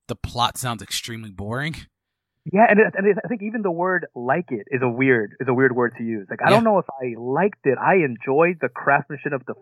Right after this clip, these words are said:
Speaker 2: film, and I, I think that storytelling was fantastic. But yeah, it's not a movie you like. <laughs>
Speaker 1: And to answer your question, I,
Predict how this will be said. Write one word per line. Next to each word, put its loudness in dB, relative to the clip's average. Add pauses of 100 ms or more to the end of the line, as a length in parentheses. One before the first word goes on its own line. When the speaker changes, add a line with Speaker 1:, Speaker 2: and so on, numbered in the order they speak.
Speaker 2:
film, 2
and -2
I, -2 (260)
I -8
think -2
that 2
storytelling 4
was -8 (240)
fantastic. -4 (520)
But 4
yeah, 4
it's -4
not 2
a 0
movie -6
you -8
like. -4 (100)
<laughs> 0
Speaker 1:
And 4
to 6
answer 0
your 6
question, 2
I, -2